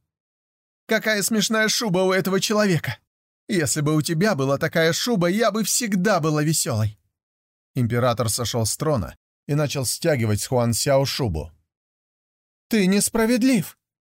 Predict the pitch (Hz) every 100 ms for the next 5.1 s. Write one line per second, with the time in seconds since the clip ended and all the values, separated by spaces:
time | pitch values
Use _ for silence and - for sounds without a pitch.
0 | _ 139 139 - 135 131 - 127 123 120
1 | 127 123 101 73 - _ _ _ _ -
2 | 165 185 196 185 - 247 156 110 - _
3 | - 202 175 185 196 202 190 165 185 196
4 | 220 226 - 220 196 233 247 269 143 147